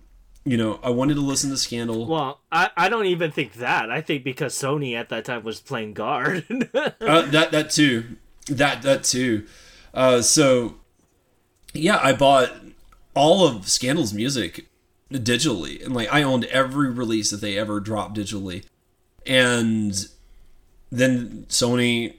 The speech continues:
Speaker 1: they, like, Scandal had that parting with Sony, and just, they took 'em off the store, and I, I could not get back. I can't remember which album it was, but it was one of the albums I couldn't, like, I,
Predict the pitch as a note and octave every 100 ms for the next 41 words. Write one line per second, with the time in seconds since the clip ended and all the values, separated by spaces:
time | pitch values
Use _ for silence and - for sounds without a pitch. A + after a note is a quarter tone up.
0 | - A#2+ A#2 A#2+ A#2 A2 F#2+ - - -
1 | A#2 A#2+ A#2+ A2+ A2 - A2+ A#2 A2 G2+
2 | G#2 C#3 A#2+ F2+ A#2 A2+ G#2+ A2 G#2 F#2+
3 | - - _ _ _ _ _ _ _ _
4 | - A#2+ A2 A#2 G#2 A#2+ A#2+ A#2 - A2+
5 | - F#2+ A#2+ D#3 G#2+ A#2 G#2 A#2 A2+ G#2+
6 | - _ _ _ _ _ - B2+ A#2+ B2+
7 | B2+ - D3+ C#3 C3+ B2 C3 A2+ A2+ B2
8 | A#2+ G#2 - _ _ _ _ _ _ _
9 | - - C#3+ C#3+ A3 F#3 E3+ E3 C3+ C3+
10 | - C3 C#3 C3 G#2 A#2+ A2+ G#2 G#2 A2+
11 | A2 A#2 D#3 B2 G#2+ A2+ G#2+ G2+ G#2 -
12 | C3 - - A#2+ G2+ A2+